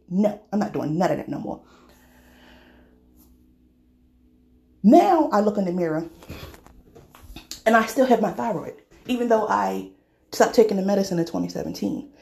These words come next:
And I think it's, and even when I go to the doctor, they're like, "Your thyroid levels are normal. I can't treat you because I can't, I'm not, I don't know what I'm treating."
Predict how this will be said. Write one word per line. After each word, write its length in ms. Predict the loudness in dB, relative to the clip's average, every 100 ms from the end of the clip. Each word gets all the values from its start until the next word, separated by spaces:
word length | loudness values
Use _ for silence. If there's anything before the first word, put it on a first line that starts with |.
| -20 -6
And 140 | -4 -2
I 60 |
think 220 | 0 0 0
it's, 140 | 2
and 120 | 2
even 200 | 4 4
when 80 | 4
I 60 | 4
go 80 |
to 60 | 2
the 100 | 2
doctor, 260 | 2 0 -2
they're 100 | -2
like, 220 | -2 -6 -18 -20 -6 2
"Your 120 | 4
thyroid 380 | 6 6 6 4
levels 400 | 2 0 -2 0
are 480 | 4 6 4 2 -2 -6 _ -2
normal. 400 | 0 2 0 -4
I 60 |
can't 360 | -2 4 4 2
treat 360 | -4 -4 -4 -6
you 260 | -6 -6 -12 _ _ -8
because 480 | -6 2 0 0 -12 _ _ _
I 100 | -2
can't, 300 | -2 -6 -4
I'm 100 | -2
not, 120 | 0
I 80 | 0
don't 80 | 2
know 80 | 2
what 160 | 2
I'm 80 | 0
treating." 440 | 2 2 2 0